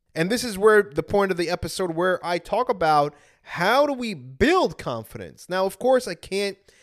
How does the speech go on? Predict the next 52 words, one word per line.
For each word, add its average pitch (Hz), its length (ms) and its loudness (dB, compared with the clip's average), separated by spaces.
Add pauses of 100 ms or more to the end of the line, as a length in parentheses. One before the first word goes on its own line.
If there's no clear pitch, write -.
(120)
there's 175 180 -4
so 214 300 0
much 240 340 0
to 233 280 0
it 170 120 4
that 165 120 2
it's 165 140 -8
not 190 160 -4
a 226 100 -4
one, 180 280 -8
two, 190 160 -16
three 175 180 -14
thing, 240 440 -8 (380)
but 202 520 4
there 208 180 4
are 214 140 2
some 247 340 -4
basics 190 640 -4
that 170 160 -4
we 202 100 -10
can 226 240 -6
work 277 280 -4
on. 73 280 -10 (760)
There's 185 120 -4
a 214 60 -2
certain 285 320 0
things 254 240 -8
that 226 100 2
we 220 120 -6
can 214 220 -4
work 220 240 -2
on. 78 320 -10 (300)
Number 277 400 4
one 254 260 4
thing 220 340 -4
is 190 200 -10
to 196 120 -6
build 175 540 2
your 165 160 -6
self-esteem. 151 800 -10
They 160 100 -10
go 262 220 -4
hand 185 320 -8
in 170 100 -6
hand. 139 360 -10 (240)
Self-esteem 226 640 -6
and 180 100 -6
self-confidence 165 800 -8
go 151 260 -2
hand 131 320 -10
in 117 80 -10
hand. 110 320 -12